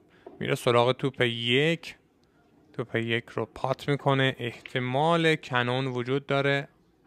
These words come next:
آیا می‌خواد پلنت بزنه یا همون کمبو خودمون؟ بله، کمبو می‌زنه، ده رو میندازه. هیچ اتفاق خاصی نمیفته، فقط نوبتش سیف می‌شه. ده میاد سر جاش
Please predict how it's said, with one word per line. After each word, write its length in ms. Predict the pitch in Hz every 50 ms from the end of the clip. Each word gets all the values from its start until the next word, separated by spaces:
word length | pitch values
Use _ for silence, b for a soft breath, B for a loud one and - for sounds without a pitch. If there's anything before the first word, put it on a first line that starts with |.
| _ _ _ _ -
آیا 240 | - 127 123 123 120
می‌خواد 400 | 120 - - 127 127 123 - - _ b b b b b b
پلنت 440 | - 120 120 123 131 139 131 - 131
بزنه 520 | 123 120 127 120 120 123 120 123 127 127 - _ _ _ _ _ _ _ _ _ _ _ _ _ -
یا 100 | 123 120
همون 160 | 117 117 123 120
کمبو 420 | - - 120 117 117 120 123 123
خودمون؟ 540 | 120 - 127 131 139 143 143 147 147 147 139
بله، 300 | 135 - - - - - -
کمبو 340 | - - 123 123 120 127 127
می‌زنه، 340 | 135 143 135 139 131 127 127
ده 140 | 123 131 127
رو 200 | 127 127 131 123
میندازه. 420 | 127 147 170 175 165 156 151 147
هیچ 220 | 143 277 - - 240
اتفاق 340 | - 185 170 170 175 170
خاصی 320 | - - 175 165 - - 160
نمیفته، 320 | 139 131 127 120 - -
فقط 260 | - 165 156 175 196
نوبتش 440 | 185 160 147 139 131 127 - 127 120
سیف 460 | - - - 123 120 120 117 - -
می‌شه. 240 | 123 117 - - 120
ده 240 | 117 131 135 131 127
میاد 200 | 127 131 131 123
سر 240 | - - 127 123 127
جاش 560 | 120 131 131 139 147 156 165 - - - -